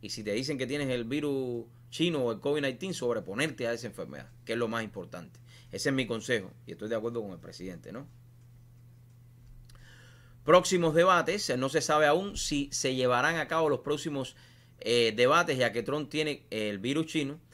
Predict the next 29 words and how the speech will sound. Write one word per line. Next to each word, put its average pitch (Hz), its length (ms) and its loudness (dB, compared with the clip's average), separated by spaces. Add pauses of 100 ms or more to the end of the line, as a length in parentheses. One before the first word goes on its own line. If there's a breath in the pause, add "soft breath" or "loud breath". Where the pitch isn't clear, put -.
El 113 160 -2
vicepresidente 120 680 -4
y - 20 -12
candidato 131 480 -2
Joe 139 180 -2
Biden 143 400 0
dijo 135 400 -6 (460)
el 113 160 -6
martes 143 400 -2
que 113 120 -8
si 107 180 -10
Trump, 156 340 -2 (1160 soft breath)
eh, 107 600 0
aún 131 480 0 (180)
tiene 131 260 -2
covid, 147 220 4
imagínense 107 360 -6
ustedes, 127 280 -4
no 110 160 -6
quieren 131 240 -4
ni 131 60 -6
enfermarse 117 560 -4
del 110 100 -4
covid 127 220 -4
nineteen 120 380 -8
ese, 131 180 -10 (340 loud breath)
no 135 160 2
se 170 140 4
debería 151 600 4